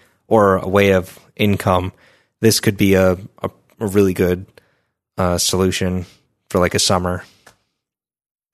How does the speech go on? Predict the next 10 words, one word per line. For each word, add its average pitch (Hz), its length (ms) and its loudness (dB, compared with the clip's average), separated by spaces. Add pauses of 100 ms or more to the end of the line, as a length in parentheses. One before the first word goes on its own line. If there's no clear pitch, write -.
(140)
Like, 104 160 2
if 98 80 -4
you 101 80 0
don't 104 100 2
wanna 98 140 2
build 98 280 2
a 90 40 2
whole 101 200 -2
nother 92 420 -4
machine, 95 560 -4